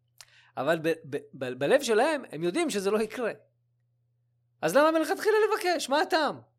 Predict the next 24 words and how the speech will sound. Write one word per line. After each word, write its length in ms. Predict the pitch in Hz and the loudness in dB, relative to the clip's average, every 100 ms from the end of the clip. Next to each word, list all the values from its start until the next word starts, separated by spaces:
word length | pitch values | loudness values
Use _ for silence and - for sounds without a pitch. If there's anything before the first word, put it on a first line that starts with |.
| _ _ _ - | _ _ _ -6
אם 120 | 285 | 0
אתה 140 | 302 285 | 2 4
לא 140 | 269 | 4
מאמין 280 | 233 269 220 | 4 2 0
שמה 240 | 202 202 | -2 -2
שאתה 200 | 202 202 | -4 0
רוצה 380 | 185 151 - 233 | 0 0 2 2
יקרה, 500 | 185 147 - 156 247 190 _ _ | 2 0 -4 -4 -4 -6 _ _
למה 180 | 233 330 | -2 -2
לבקש 500 | 330 320 381 359 - | -2 -2 -4 -4 -6
מראש? 480 | 220 233 175 - - _ _ _ _ _ _ _ _ _ _ _ _ | -2 -2 -2 -6 -20 _ _ _ _ _ _ _ _ _ _ _ _
אני 120 | 143 208 | -6 -2
מזמין 260 | 240 294 | 2 2
אתכם 200 | 277 269 | 2 0
לדבר 240 | 247 247 254 | 4 6 6
עם 140 | 240 | 2
אשתי, 320 | 226 285 226 | -2 -4 -2
אם 80 | 202 | -4
יצא 180 | 196 226 | 0 -2
לכם 180 | 202 196 | 0 -4
לפגוש 360 | 165 220 240 | 2 2 2
אותה, 240 | 196 139 135 _ _ _ _ _ _ _ _ _ _ | -2 -4 -6 _ _ _ _ _ _ _ _ _ _
ולשאול 360 | 160 190 269 262 | -6 2 4 6
אותה, 220 | - 143 | 4 -2